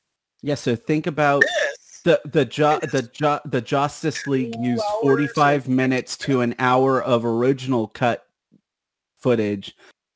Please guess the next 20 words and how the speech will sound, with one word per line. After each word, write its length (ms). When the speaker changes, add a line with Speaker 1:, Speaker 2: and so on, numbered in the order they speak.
Speaker 1:
and 220
the 80
Snyder 480
cut 360
reinstates 1000
three, 640
uh, 80
three 300
and, 160
like, 280
three 380
hours 480
worth 380
of 260
unseen 580
footage 420
that 120
we 120
didn't 420
get 200